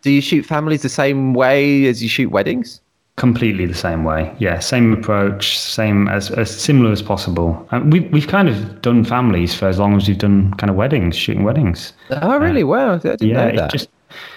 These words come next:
Speaker 2: it was, in fact, we used to shoot way more family and less wedding, and then it slowly kind of crossed over. I mean, I kind of,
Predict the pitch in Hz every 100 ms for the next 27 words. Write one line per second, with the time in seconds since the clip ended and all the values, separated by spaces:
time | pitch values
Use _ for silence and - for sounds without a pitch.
0 | - 139 135 151 151 143 139 147 - 135
1 | 127 - _ - 117 196 202 - 87 82
2 | 107 104 - - 101 113 127 110 135 92
3 | 92 82 82 82 90 - - 107 98 101
4 | - 107 98 78 82 - - 98 95 101
5 | - 101 98 98 98 - 98 - 104 104
6 | 123 135 - 113 110 107 - 131 127 117
7 | 101 101